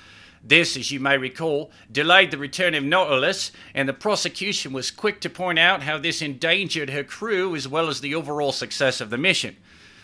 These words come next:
The prosecution also raised the issue of crew behavior and lack of discipline, accusing the two captains of lax authority and oversight in maintaining a professional environment which,"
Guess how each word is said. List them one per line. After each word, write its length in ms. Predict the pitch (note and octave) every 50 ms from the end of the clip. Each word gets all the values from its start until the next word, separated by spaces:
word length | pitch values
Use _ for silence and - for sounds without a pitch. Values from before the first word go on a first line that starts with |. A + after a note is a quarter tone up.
| - - _
The 120 | - G#2
prosecution 800 | - - F3 D#3+ C3+ - C3 - - - F#3+ G3 F3+ - - C#3+ C3
also 400 | D#3 G3 G3+ - - E3+ D3 C#3
raised 380 | C3 C#3 C#3 C3+ C#3 C3+ -
the 200 | C3+ C3 B2+ C3+
issue 300 | C#3+ C3+ - - D3+ C#3+
of 160 | B2+ A#2 - -
crew 260 | - - E3+ E3 D3
behavior 720 | C3 C3+ C3 C3+ D#3+ F3+ F3 D3+ A2+ A#2+ A2+ D3+ F3 - - - - -
and 200 | - A#2+ A#2 B2+
lack 240 | C#3 D#3+ E3 D#3 -
of 160 | A#2+ G#2 G2+
discipline, 640 | - F3+ E3+ - - A#2 G#2 - G#2+ A2 C3+ E3 - - - - -
accusing 520 | - A#2 - - F3 G3 F#3 C#3 D#3 D3 C3
the 100 | C3+ C3
two 220 | - - G3+ G3+
captains 540 | - - E3+ F3+ F3+ F3+ - E3 C#3+ C3+ -
of 140 | B2+ A2+ A#2
lax 400 | C#3 F3 F3+ E3 A#3 - - -
authority 680 | C3+ - - F#3+ F3+ E3+ C#3+ C3+ B2+ - D3 E3 E3+
and 140 | C#3 B2 C#3
oversight 640 | E3+ G3+ F3+ D3 C3+ - - B2+ A2+ A#2+ D3 E3 -
in 160 | C3+ A#2+ B2
maintaining 540 | C3 C#3+ D#3 D#3+ - - D3+ D#3 D3+ D3 C#3
a 60 | B2+
professional 640 | - - B2+ - - F3 E3 D3+ - - D3+ C#3 C#3
environment 600 | C3+ C3 B2 C3 E3+ G3+ G3+ D#3+ C3 A#2 A#2 G#2
which," 520 | G#2+ A#2 B2+ G#2+ G#2 D3 D3 - - -